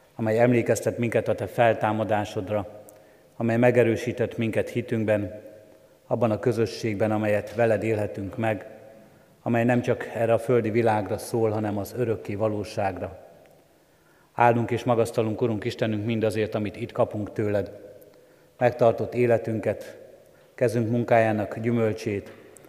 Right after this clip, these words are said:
a közösséget, amelyet megélhetünk egymással. Áldunk és magasztalunk, Urunk Istenünk, hogy mindannak ellenére, ahogyan mi minden javainkat elpazaroljuk, ahogyan nem tudunk elég hálásak lenni érte, ahogyan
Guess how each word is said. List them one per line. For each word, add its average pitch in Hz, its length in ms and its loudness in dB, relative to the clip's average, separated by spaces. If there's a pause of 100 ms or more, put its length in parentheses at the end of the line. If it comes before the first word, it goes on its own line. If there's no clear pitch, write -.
(200)
a - 80 -10
közösséget, 113 640 2
amelyet 110 300 2
megélhetünk 110 640 0
egymással. 107 800 -2 (640)
Áldunk 120 400 4
és 117 140 -4
magasztalunk, 113 600 2
Urunk 113 240 -2
Istenünk, 113 460 -2
hogy 104 200 -2
mindannak 120 460 0
ellenére, 110 600 0 (500)
ahogyan 120 340 6
mi 113 300 0
minden 123 300 0
javainkat 117 500 4
elpazaroljuk, 110 840 2
ahogyan 110 400 2 (580)
nem 127 160 0
tudunk 123 300 2
elég 117 260 2
hálásak 117 580 0
lenni 110 240 0
érte, 110 320 0
ahogyan 110 380 0